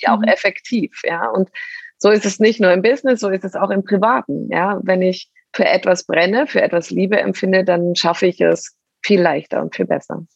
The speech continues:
Speaker 2: Ja. Und ich hoffe
Speaker 1: Ja.
Speaker 2: sehr, dass das in der Gesellschaft sich ändert, denn bisher wurde das nicht, äh, nicht belohnt.
Speaker 1: Ja.
Speaker 2: Ähm, also es ist nichts, worauf, ja,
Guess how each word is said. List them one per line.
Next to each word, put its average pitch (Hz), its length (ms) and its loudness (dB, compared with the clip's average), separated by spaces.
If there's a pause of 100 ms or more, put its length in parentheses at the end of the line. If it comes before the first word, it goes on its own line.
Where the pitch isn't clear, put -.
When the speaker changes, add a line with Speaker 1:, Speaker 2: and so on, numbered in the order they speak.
Speaker 2:
Ja. 208 200 -10 (540)
Und 220 120 0
ich 220 120 0
hoffe 233 200 2
Speaker 1:
Ja. 208 80 2
Speaker 2:
sehr, 214 280 4
dass 202 220 2
das 202 300 -4
in 202 200 -2
der 196 140 4
Gesellschaft 190 640 0
sich - 280 -8
ändert, 185 380 0
denn 180 300 0
bisher 190 420 0
wurde 185 300 4
das 185 280 0
nicht, - 480 0 (1000)
äh, 180 400 4
nicht 185 260 -2
belohnt. 170 440 0 (760)
Speaker 1:
Ja. 180 380 -2
Speaker 2:
Ähm, 175 560 0 (180)
also 190 220 2
es 190 80 2
ist 190 100 0
nichts, 214 320 2
worauf, 185 640 0
ja, 175 360 4